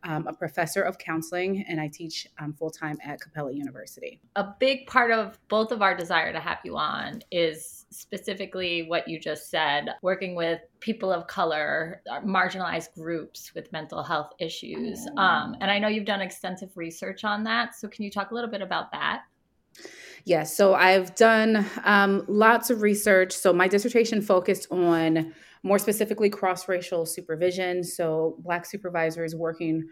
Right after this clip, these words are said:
Speaker 1: cross-racially with white supervisees and the experiences of that. Um, but I've also done,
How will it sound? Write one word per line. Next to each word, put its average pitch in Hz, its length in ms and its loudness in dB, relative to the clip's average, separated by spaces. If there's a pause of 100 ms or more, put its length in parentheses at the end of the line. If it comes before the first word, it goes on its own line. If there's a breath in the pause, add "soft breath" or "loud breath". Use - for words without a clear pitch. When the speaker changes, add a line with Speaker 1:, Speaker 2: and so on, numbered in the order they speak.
(220 loud breath)
Speaker 1:
cross-racially 165 580 -2
with 160 240 -2
white 165 180 -2
supervisees 160 760 -4
and 175 140 -4
the 156 60 0
experiences 160 640 -6
of 147 140 -6
that. 160 380 -8 (420 loud breath)
Um, 160 280 0
but 160 140 0
I've 156 120 -2
also 165 380 0
done, 160 560 0